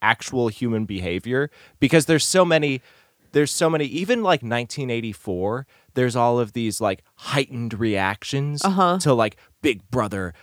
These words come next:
Speaker 1: I need to make my secret, like, anti-fascist, like, coup, and, like, we're gonna take it to 'em," and all that. And it's just like, it's not actually what's gonna happen. Like, you're just gonna go like,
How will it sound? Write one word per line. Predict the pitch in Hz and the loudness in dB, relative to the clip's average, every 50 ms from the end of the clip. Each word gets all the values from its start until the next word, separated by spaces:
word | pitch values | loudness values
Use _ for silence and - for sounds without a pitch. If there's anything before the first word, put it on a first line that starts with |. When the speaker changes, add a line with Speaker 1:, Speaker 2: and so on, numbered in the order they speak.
| _ - | _ 0
Speaker 1:
I | 113 127 131 | 0 2 2
need | 131 131 127 113 | 2 0 -2 0
to | 120 | 0
make | 110 117 127 131 - - - | 0 0 0 0 -2 -2 -2
my | 123 110 101 | -2 -2 -2
secret, | - - - - - 139 - - 120 123 110 - _ _ _ _ | -2 -4 -4 -2 -4 -4 -6 -4 -2 -2 -2 -2 _ _ _ _
like, | - 120 120 113 - - _ - | -2 -2 -2 -2 -4 -10 _ -8
anti-fascist, | - 139 135 123 - 123 120 113 - - 127 117 113 107 - - 135 117 - - - 113 | -6 -4 -4 -2 -2 -2 -2 -4 -4 -6 -8 -6 -6 -6 -6 -6 -4 -2 -4 -4 -4 -4
like, | 113 113 113 104 - - - - _ _ - | -4 -4 -4 -4 -8 -14 -20 -20 _ _ -4
coup, | - - 143 170 147 135 127 123 120 113 107 101 - - _ - | 0 4 8 8 8 8 8 6 4 2 0 -2 -6 -14 _ -4
and, | - 120 123 120 117 117 113 | -2 0 0 0 0 0 -2
like, | 117 117 113 120 | -2 -4 -4 -4
we're | 131 131 | -4 -2
gonna | 120 147 143 139 | 0 0 0 0
take | - - 170 156 - | -2 -2 -2 -2 -2
it | 160 - | -4 -2
to | - 170 156 156 | 2 4 6 6
'em," | 151 139 | 6 6
and | 139 143 | 6 4
all | 143 135 139 | 4 4 6
that. | 147 139 104 | 4 2 2
And | 120 156 | 0 -2
it's | 160 139 | -4 -4
just | 165 - 208 | -2 2 2
like, | 190 175 - _ _ _ _ _ | 2 2 0 _ _ _ _ _
it's | - - - - | -16 -12 -6 -2
not | 233 262 240 - _ _ _ - | 0 0 0 -2 _ _ _ -4
actually | 147 147 - - - 147 139 | -4 -4 -4 -6 -4 -2 -2
what's | 127 127 127 - | -2 -2 -4 -4
gonna | - 135 113 98 | -2 -2 -2 -2
happen. | 87 101 104 104 110 - 143 151 160 165 180 _ _ _ _ _ - | 0 2 2 2 2 2 -2 -4 -4 -4 -8 _ _ _ _ _ 2
Like, | 135 135 139 - | 4 4 4 4
you're | 139 139 | 2 2
just | 120 143 139 - | 2 2 0 0
gonna | 156 135 131 | 0 0 2
go | 127 131 127 | 4 4 4
like, | 123 117 - | 4 2 0